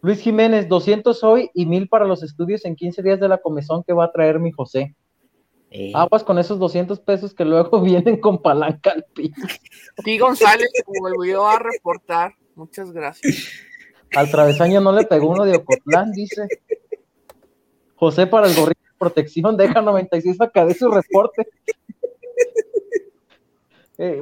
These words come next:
Speaker 1: pregunta Iván Duarte que si Barbosa va a estar listo para la liguilla cien por ciento.
Speaker 3: Al
Speaker 1: Va a ser
Speaker 3: cien, ¿no?
Speaker 1: complicado, mi estimado. Lleva más de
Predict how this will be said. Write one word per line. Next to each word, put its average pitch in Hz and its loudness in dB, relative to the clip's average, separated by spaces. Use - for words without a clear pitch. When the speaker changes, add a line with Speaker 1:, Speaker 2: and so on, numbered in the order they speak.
Speaker 1:
pregunta 196 2
Iván 220 4
Duarte 220 2
que 202 -2
si 180 -10
Barbosa 165 2
va 208 6
a 202 4
estar 202 0
listo 196 -6
para 160 2
la 147 2
liguilla 170 -2
cien 196 -4
por 185 -6
ciento. 208 0
Speaker 3:
Al 185 -6
Speaker 1:
Va 170 6
a - 2
ser - 0
Speaker 3:
cien, 208 -4
¿no? 214 2
Speaker 1:
complicado, 190 4
mi 180 0
estimado. 160 -2
Lleva 160 2
más 185 -2
de 180 -2